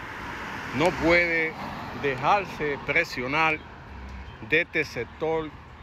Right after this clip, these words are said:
que no quiere ajustarse a la norma. Y como en República Dominicana la migración es un relajo, la gente hace lo que quiere.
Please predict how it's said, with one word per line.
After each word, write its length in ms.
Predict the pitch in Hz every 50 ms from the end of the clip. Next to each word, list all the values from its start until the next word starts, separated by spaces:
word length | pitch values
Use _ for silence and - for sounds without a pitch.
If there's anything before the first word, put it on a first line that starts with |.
| -
que 120 | - 135 127
no 200 | 120 139 147 143 -
quiere 320 | - 147 151 147 147 139 123
ajustarse 600 | 113 123 110 98 - 127 127 127 113 - 127 113
a 60 | 101
la 120 | 95 95
norma. 360 | 92 92 90 87 78 - - - - - - - - - - - - - - - - - - - - - - - - - - - -
Y 80 | 156 151
como 560 | - 185 170 160 160 156 156 151 151 151 156 - - - - - - - - - - - - - - - -
en 140 | - 151 156
República 580 | 147 143 - - 196 233 247 233 220 - 190 175
Dominicana 720 | 180 175 165 160 151 147 143 - - 175 175 160 139 131 123 123 123 - - - - - - - - - - - - - - - - -
la 500 | 127 139 143 139 135 135 131 131 131 127 131
migración 760 | 131 139 131 123 131 127 - - 170 190 202 202 180 170 151 147
es 180 | 143 139 - -
un 140 | 165 160 160
relajo, 420 | 160 151 143 139 135 123 117 123 139 139 - - - - - - - - - - - - - - - - - - - - -
la 120 | 131 127 117
gente 480 | 135 143 151 156 135 - 143 131 135 -
hace 340 | 131 135 131 - - 120 113
lo 140 | 117 101
que 120 | - - 95
quiere. 320 | - - 87 82 82 -